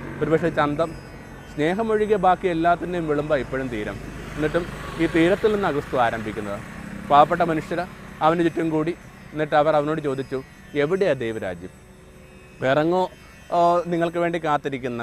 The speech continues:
വേറെ ഏതോ ഇടങ്ങളിൽ നിങ്ങളെ തേടി വരുന്ന അനുഭവമൊക്കെ ആയിട്ടാണ് അക്കാലങ്ങളിൽ ഈ ദൈവരാജ്യം എന്ന് പറഞ്ഞൊരു കൺസെപ്റ്റിനെ അവർ മനസ്സിലാക്കിയത്. ക്രിസ്തു അവരുടെ മിഴികളിലേക്ക് ഉറ്റുനോക്കിയിട്ട് പറഞ്ഞു, "ദൈവരാജ്യം നിങ്ങളുടെ ഉള്ളിലാണ്. The seed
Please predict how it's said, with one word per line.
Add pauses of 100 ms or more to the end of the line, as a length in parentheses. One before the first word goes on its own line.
വേറെ
ഏതോ
ഇടങ്ങളിൽ
നിങ്ങളെ
തേടി
വരുന്ന
അനുഭവമൊക്കെ
ആയിട്ടാണ് (360)
അക്കാലങ്ങളിൽ
ഈ
ദൈവരാജ്യം
എന്ന്
പറഞ്ഞൊരു
കൺസെപ്റ്റിനെ
അവർ
മനസ്സിലാക്കിയത്. (320)
ക്രിസ്തു (580)
അവരുടെ
മിഴികളിലേക്ക്
ഉറ്റുനോക്കിയിട്ട്
പറഞ്ഞു, (360)
"ദൈവരാജ്യം (140)
നിങ്ങളുടെ
ഉള്ളിലാണ്. (1040)
The
seed